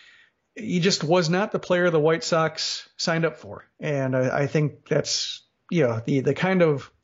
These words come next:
swing and a miss, like, the, the, the, the size of the whiff, I think, is a little bit concerning, just as the White Sox go forward and try to prove that they're past the, uh, issues that they had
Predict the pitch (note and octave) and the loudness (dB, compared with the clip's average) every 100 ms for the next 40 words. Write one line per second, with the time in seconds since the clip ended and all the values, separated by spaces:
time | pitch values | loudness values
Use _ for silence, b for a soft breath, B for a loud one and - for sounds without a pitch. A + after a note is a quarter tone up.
0 | _ _ - - B3+ C4+ F#3 E3 E3+ - | _ _ -6 0 4 4 4 4 2 0
1 | E3+ D3+ - D3+ C#3+ C#3+ D3+ C3+ C#3+ C3 | -2 -2 -2 0 0 0 0 0 0 -2
2 | A#2+ B B B B B B F3+ - A#3+ | -4 B B B B B B 2 4 4
3 | A#3+ G3 F3 D3 C#3+ B2+ - - D#3+ D#3 | 4 2 2 2 2 0 -6 -2 0 0
4 | D#3 D3+ C3+ C#3+ C#3 C3 - C3 A2+ G2 | 0 0 0 0 0 -2 -2 -2 -4 -6
5 | - - _ - C3+ E3+ B2+ D#3 D#3 D#3 | -14 -18 _ 0 2 4 4 4 4 4
6 | E3 D3+ - D3+ D3+ D#3 D3 C3+ D3 C#3+ | 0 2 2 2 4 4 2 2 0 0
7 | - D3 C3+ C3+ C#3+ C3 - D#3+ C#3+ - | 0 0 2 0 0 -2 0 0 2 -2
8 | D3+ C3+ C3 B2+ - D3+ - C3+ C3 A#2+ | -4 -2 2 2 2 -2 -2 -2 -2 0
9 | C3+ C3 C3 - | 0 2 0 -2